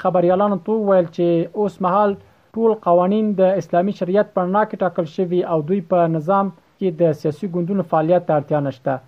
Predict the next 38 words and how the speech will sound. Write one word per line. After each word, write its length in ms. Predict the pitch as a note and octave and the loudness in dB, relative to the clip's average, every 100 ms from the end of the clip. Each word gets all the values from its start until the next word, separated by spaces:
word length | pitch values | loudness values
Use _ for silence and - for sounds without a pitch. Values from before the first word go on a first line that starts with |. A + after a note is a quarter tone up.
| _ _ F#3+ E3+ | _ _ -6 -4
د 100 | F#3 | 0
طالبانو 340 | G3 G3 A3+ G#3+ | 0 2 0 0
د 100 | G3+ | 0
عدلیې 260 | G3 A3+ | 0 2
وزیر 260 | G#3+ G3 G#3+ G3+ | 2 2 -2 -2
په 40 | F#3+ | 0
دې 60 | A3 | 2
اړه 100 | A3 | 2
وویل 280 | A#3+ A3+ G#3 - _ _ _ | 2 2 0 -4 _ _ _
چې 100 | F#3 F3+ E3+ | 0 2 0
ګوندونه 400 | F3 F3 A3 G#3+ G#3 G#3 - | -2 -2 0 0 -2 -6 -4
شرعي 260 | F3+ A3 G3+ | -2 2 0
اساس 340 | E3+ A3 G3 A3 | 2 0 0 -2
نه 40 | A#3+ | 2
لري 180 | G#3+ F#3 | 2 2
او 40 | F3 | 2
فعالیت 320 | E3 E3 G3 G3 | 0 2 0 0
یې 80 | F#3+ E3+ | -2 0
ګټه 180 | D#3+ D#3 | 0 0
نه 60 | D3 C#3 | 0 0
لري. 180 | C3+ B2 - _ _ - | 0 -4 -10 _ _ -2
هغه 240 | F#3 G#3+ G3+ | 0 0 2
دا 80 | A3+ | 0
هم 240 | G3+ A3+ A#3 | 0 0 0
وویل 260 | A#3 G#3+ F#3 | 2 2 2
تجربې 640 | G#3 F3+ F3+ A3 A3+ A3+ G#3 | -2 -2 0 4 4 2 -2
ثابته 280 | F#3 F3+ F#3 F3+ | -2 0 0 2
کړې 160 | A3+ A3 | 0 0
چې 60 | F#3 | -2
د 20 | E3+ | -2
افغانستان 560 | F3+ E3+ - G#3+ G#3+ D4 G#3 F3 | -2 -4 0 0 0 -4 -2 0
روانې 340 | E3+ G#3 G#3 F3+ | 2 2 0 0
بدمرغۍ 480 | E3+ F3 F3 G#3+ G#3+ - _ _ _ E3+ D#3 | 0 0 0 0 0 -6 _ _ _ -6 0
د 180 | E3+ E3 | 2 2
سیاسي 300 | E3 D#3+ F#3+ F#3 | 0 -4 -4 -4
ګوندونو 320 | F3 E3+ F#3+ D#3+ | -2 0 0 0
له 80 | D3 | 0
امله 200 | C#3+ | 0